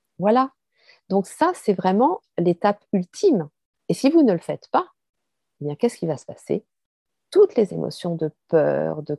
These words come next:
colère, de, de, toutes ces choses-là vont revenir. Alors, pour finir, je voulais vous donner quand même quelques points de vigilance parce qu'effectivement, il y a des facteurs qui peuvent, euh, vraiment, euh, nous couper complètement de notre intuition.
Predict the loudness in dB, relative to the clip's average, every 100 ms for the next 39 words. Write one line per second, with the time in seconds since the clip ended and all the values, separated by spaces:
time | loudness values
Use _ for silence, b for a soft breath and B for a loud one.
0 | _ -2 -2 -2 -6 -6 -8 -12 -12 -12
1 | b b b _ -10 -8 -12 -6 -6 -6
2 | -6 -4 -4 -6 -8 -6 -6 -6 -8 _
3 | _ _ _ _ _ _ _ _ _ _
4 | _ _ _ _ _ _ _ _ -2 2
5 | 2 0 -4 -2 0 0 -2 -6 -2 0
6 | 2 0 0 0 -2 -4 -4 -4 -4 -4
7 | -4 -4 -2 -2 -2 -2 -2 -4 -4 -6
8 | -4 -2 -2 -2 -2 2 2 2 0 -2
9 | -4 -2 -2 -2 -6 -10 -2 0 0 -4
10 | -4 -4 -4 -6 -6 -2 0 2 0 -2
11 | -4 -4 -6 -6 -8 -10 -14 _ 0 0
12 | 0 -2 0 0 _ _ _ -4 2 0
13 | 0 -2 -2 -4 -6 -4 -8 -6 -6 -6